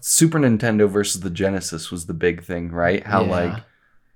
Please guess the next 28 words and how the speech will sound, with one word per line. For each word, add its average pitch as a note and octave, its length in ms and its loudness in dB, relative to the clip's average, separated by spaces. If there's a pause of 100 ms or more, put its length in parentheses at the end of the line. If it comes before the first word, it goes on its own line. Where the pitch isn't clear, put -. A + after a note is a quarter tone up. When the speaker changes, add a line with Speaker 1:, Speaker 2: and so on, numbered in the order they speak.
(180)
Speaker 1:
Mario G2 520 4
Kart G2 380 2
is, F#2 300 -2
like, F2+ 240 -2
three F#2 400 -4
D F2+ 340 -2
and F2 320 -2
Donkey F2+ 240 2
Speaker 2:
Yeah. G2 140 -2
Speaker 1:
Kong F2+ 240 -2
Country F#2 580 -4
and F2+ 320 -6
fucking F2 300 -4
Star E2+ 360 0
Fox. G2 500 0
Speaker 2:
Mm-hmm. A2+ 420 0
Speaker 1:
I - 20 -2
think A#2 160 -2
it F#2+ 100 2
is E2+ 200 -2
like E2 200 -6
that. A#1+ 300 -8
Speaker 2:
Mm-hmm. A2+ 400 2 (1200)
Yeah, G#2+ 120 2
it's A2+ 140 -2
a A2+ 40 0
weird G2 240 -8
game. G2+ 380 -10